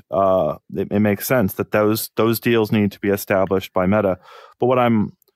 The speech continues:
what I, what I'm kinda getting at here is, like, you know, um, I don't know how, how this gets managed or how, like, unlicensed content gets, gets smacked down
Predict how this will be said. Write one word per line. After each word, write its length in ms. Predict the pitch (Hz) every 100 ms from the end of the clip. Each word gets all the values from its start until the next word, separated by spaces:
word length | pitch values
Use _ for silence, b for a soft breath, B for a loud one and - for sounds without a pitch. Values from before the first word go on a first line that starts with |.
| _ _ _ _ -
what 120 | 131
I, 140 | 123 - -
what 140 | 123
I'm 60 | 131
kinda 260 | 156 135
getting 360 | 113 135 143 120
at 140 | 98
here 180 | 107 101
is, 160 | 101 110
like, 360 | 104 95 -
you 100 | 104
know, 320 | 104 90 92 -
um, 480 | 104 101 92 87 - _ _ _ _ _ _ _ _ _ _ _ _ _ _ _ -
I 100 | 113
don't 120 | 110
know 180 | 98 80
how, 280 | 117 135
how 320 | - 139 143 156
this 260 | 151 143
gets 260 | - 123 -
managed 480 | 110 107 107 101 82
or 100 | 80
how, 380 | - 107 104
like, 380 | 98 101 92 - -
unlicensed 800 | 104 110 104 101 101 - 92 -
content 560 | - 95 95 104 78 -
gets, 500 | - 90 90 - - _ _ _ _ _ _ _ _
gets 240 | - 104 -
smacked 540 | - 117 101 95 -
down 640 | 95 95 92 82 80 95